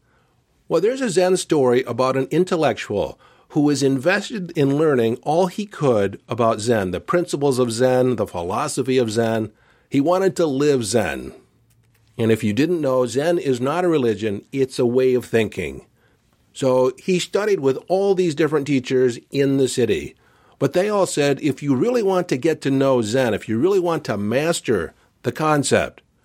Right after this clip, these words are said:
you need to go talk to the old man on the mountain." Now, the intellectual played off or put off for a long time going up to see the man on the mountain. Finally, he had heard it enough times, and he felt like he had exhausted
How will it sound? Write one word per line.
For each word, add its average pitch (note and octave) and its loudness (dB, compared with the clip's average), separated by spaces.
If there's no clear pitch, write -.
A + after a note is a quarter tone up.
you G2 -4
need B2 4
to C3 -2
go B2+ 4
talk G2+ -2
to C#3 -8
the B2+ 2
old B2 4
man F2+ 0
on G#2 0
the G#2+ 0
mountain." D#2+ -2
Now, A2+ -2
the C3+ 0
intellectual G3 -2
played F3+ -2
off C#3+ 0
or G#2 0
put F3 -2
off C3 0
for - -2
a G#2+ 2
long C#3+ 0
time A#2 2
going A#2+ 2
up G#2 -2
to A#2 -4
see A#2 0
the A2+ 2
man F2 -4
on G#2+ -2
the A#2 0
mountain. G#2 -2
Finally, D3+ 0
he A#2 0
had F#2+ -10
heard D3 2
it E3 2
enough C#3 2
times, D3 0
and G#2 -2
he G2+ -6
felt C3 0
like A#2+ -2
he A#2 -4
had G2+ -2
exhausted D#3 -2